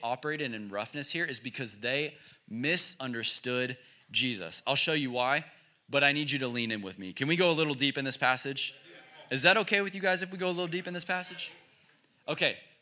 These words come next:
we're gonna go back because there is one word, there's two words in this passage that bring us into a very important detail. Look at this.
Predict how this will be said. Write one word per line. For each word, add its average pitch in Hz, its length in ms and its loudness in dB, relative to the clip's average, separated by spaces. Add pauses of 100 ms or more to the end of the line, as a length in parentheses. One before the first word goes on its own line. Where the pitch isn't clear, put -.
we're 156 100 -6
gonna 196 140 0
go 190 140 4
back 151 320 4
because 147 300 -4
there 165 160 0
is 120 140 -2
one 156 500 0
word, 120 280 0
there's 110 140 -2
two - 220 -2
words 147 400 0
in 151 100 2
this 156 140 2
passage 107 500 0 (600)
that 131 240 2
bring 151 280 0
us 170 200 2
into 127 420 -2
a 117 60 -2
very 139 320 0
important 139 380 -2
detail. 101 360 -2
Look 120 160 -4
at 104 80 -14
this. 95 260 -4